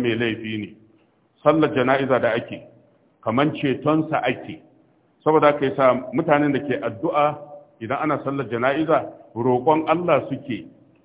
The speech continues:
ya gafarta ma wannan. Amma Annabi ya ce, "Kar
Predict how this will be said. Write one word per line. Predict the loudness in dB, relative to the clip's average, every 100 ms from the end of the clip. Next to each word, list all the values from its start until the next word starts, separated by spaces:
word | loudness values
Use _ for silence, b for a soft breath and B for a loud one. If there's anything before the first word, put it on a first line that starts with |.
| _ -2
ya | -2
gafarta | 4 4 4 0 0 2 2 4
ma |
wannan. | 0 0 -4 -10 -12 -14 _ _ _ _ -12
Amma | -2 0
Annabi | 0 -2 -2
ya | -4
ce, | -8 -8 -2
"Kar | 0 0